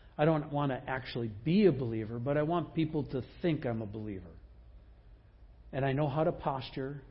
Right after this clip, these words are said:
so I'll do it. What I'm suggesting is that we're doing that, it won't go any better for us than it went for them. I want to suggest to you this is a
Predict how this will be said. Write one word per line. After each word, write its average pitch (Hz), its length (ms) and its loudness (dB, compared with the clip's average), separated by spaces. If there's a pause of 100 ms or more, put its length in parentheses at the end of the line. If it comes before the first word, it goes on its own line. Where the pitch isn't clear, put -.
so 131 200 -2
I'll 127 80 -2
do 175 200 -2
it. - 120 -14 (3000)
What 190 140 2
I'm 208 120 6
suggesting 135 720 2
is 127 160 0
that 170 160 2 (160)
we're 156 140 4
doing 190 440 6
that, 131 180 2
it 151 100 0
won't 196 260 2
go 156 280 0
any 247 440 0 (120)
better 165 560 -2 (100)
for 139 240 -4
us 117 260 -4 (640)
than 123 100 -4
it 123 80 -4
went 131 300 -4
for 120 120 -4
them. 110 200 -4 (1300)
I 139 40 -6
want 202 120 4
to 185 80 2
suggest 165 380 0
to 143 60 2
you 131 40 2
this 165 180 0
is 131 120 -2
a 120 80 -2